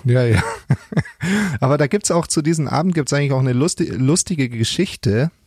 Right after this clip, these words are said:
die ich jetzt wieder weiß, weil sie mich betrifft. Und zwar, ähm, waren wir mittags noch im Studio und wie immer wurde alles auf den letzten Drücker,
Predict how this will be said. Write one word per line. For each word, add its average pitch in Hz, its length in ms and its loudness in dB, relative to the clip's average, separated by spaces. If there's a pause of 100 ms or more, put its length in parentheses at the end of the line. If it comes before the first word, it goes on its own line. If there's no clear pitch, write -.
(140)
die 120 320 -6
ich 143 100 -2
jetzt - 220 -2
wieder 110 240 2
weiß, 104 360 0
weil 110 180 2
sie 110 100 0
mich 110 200 -2
betrifft. - 500 -4 (680)
Und 135 200 2
zwar, 127 480 2
ähm, 135 540 0 (280)
waren 131 420 0
wir 139 360 2
mittags 160 600 0
noch 139 220 0
im 127 160 0
Studio 135 640 2 (720)
und 143 220 0
wie 131 80 0
immer 160 460 2 (380)
wurde 135 300 2
alles 151 260 0
auf 127 140 0
den 123 100 2
letzten 123 420 -2
Drücker, 127 580 0